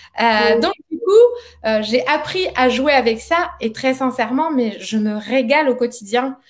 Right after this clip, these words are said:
Speaker 1: euh, dans ma vie de couple. Ça fait vingt ans, du coup, euh, enfin, ça va faire vingt ans qu'on est ensemble avec Cyril. J'ai un fils aîné, euh, ça, alors pour être, non, ça va faire dix-neuf ans que nous sommes ensemble. Mon fils va avoir dix-huit ans,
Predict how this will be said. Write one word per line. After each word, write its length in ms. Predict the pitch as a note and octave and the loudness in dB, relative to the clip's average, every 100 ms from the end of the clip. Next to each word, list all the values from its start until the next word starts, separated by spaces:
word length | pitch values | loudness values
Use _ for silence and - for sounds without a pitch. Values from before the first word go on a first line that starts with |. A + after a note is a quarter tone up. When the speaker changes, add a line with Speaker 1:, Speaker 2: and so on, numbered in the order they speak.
| _ _ - | _ _ -10
Speaker 1:
euh, 420 | G3 F#3 F#3 F3+ F3+ | -6 -4 -2 -2 -2
dans 120 | G#3 | -2
ma 140 | G#3+ G#3 | -2 -4
vie 100 | G#3 | -8
de 60 | _ | _
couple. 360 | G#4 G#4 G#3 - _ _ _ _ _ | -4 0 -2 -2 _ _ _ _ _
Ça 200 | - C4 | 0 0
fait 160 | C4+ C4 | 2 2
vingt 260 | D4 D4 | 2 2
ans, 120 | E4 D#4+ | 2 2
du 160 | C4+ | 0
coup, 240 | C4+ D4+ D4+ | -2 2 4
euh, 260 | A#3 G#3+ | 4 4
enfin, 240 | G#3 G#3 F#3 | 0 -6 -8
ça 180 | G#3 | -4
va 140 | G#3+ A3+ | -2 -2
faire 440 | A3+ E4+ A#3 - G3 | 2 0 0 -6 -10
vingt 260 | G#3 A3+ C4+ | -4 -2 -2
ans 140 | C4+ | -4
qu'on 180 | C4+ A3 | -4 -4
est 160 | G#3 | -2
ensemble 400 | G3 A3 C#4+ C4+ | -6 -4 -2 0
avec 240 | A3 G3 - | 0 -4 -10
Cyril. 340 | - G#3 E4 G#4 D3+ - _ - - - _ - | -10 -2 0 0 0 -10 _ -20 -20 -20 _ -2
J'ai 180 | B3 | 2
un 140 | B3 B3+ | 2 2
fils 280 | B3+ C4+ D4 | -2 -4 0
aîné, 380 | C4+ C#4 C#4 | 2 4 4
euh, 60 | G#3+ | 2
ça, 180 | - - - | -2 -8 -2
alors 220 | F3+ F3+ | 0 0
pour 180 | A#3+ B3+ | 2 2
être, 160 | C4 - - | 2 -4 -12
non, 140 | F3+ - - _ | -10 -10 -16 _
ça 180 | G#3 G#3+ | -6 -2
va 160 | A3+ | -2
faire 300 | A#3+ A#3+ G#3+ | 0 -2 -2
dix-neuf 420 | G#3 E4 D#4+ D4 | -2 -2 2 2
ans 140 | C4+ C4+ | 2 0
que 80 | B3 | -2
nous 60 | |
sommes 260 | A3+ A3+ A3 | -2 -2 -2
ensemble. 480 | A3+ C#4+ D#4+ - C#4+ - D4+ - - | -2 0 0 0 -8 -8 -8 -6 -4
Mon 120 | A3+ | -4
fils 320 | - - F#4 C#4+ | -4 -4 0 2
va 120 | D4 | 2
avoir 420 | B3+ C#4 C#4 A3 | 4 2 2 0
dix-huit 580 | A3 F4 C#4+ D4 - | 2 2 2 -2 -2
ans, 100 | D4+ | 0